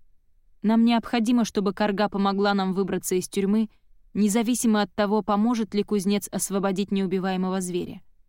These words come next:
Однако, если мы выберемся из Этериума, но не отыщем корону,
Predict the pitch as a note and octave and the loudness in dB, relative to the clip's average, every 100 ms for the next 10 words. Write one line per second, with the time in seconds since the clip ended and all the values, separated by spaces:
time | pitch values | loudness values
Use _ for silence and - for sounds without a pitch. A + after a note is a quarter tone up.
0 | _ _ - _ _ - - G3 A#3+ A#3+ | _ _ -20 _ _ -10 -4 0 2 2
1 | A#3 A#3+ A#3 A#3+ A#3+ A3+ A#3+ A3+ A3 G3+ | 2 2 2 2 2 2 2 2 2 2
2 | A3+ A3 G#3+ - B3 A3+ G3+ F3+ E3+ - | 2 2 0 0 0 2 0 0 -4 -12
3 | _ _ G3+ G#3 G#3+ G#3+ B3 A3 - F#3 | _ _ 2 4 4 2 0 -2 -2 -2
4 | F#3+ F#3 C4+ B3 E3 | -2 0 0 -2 -4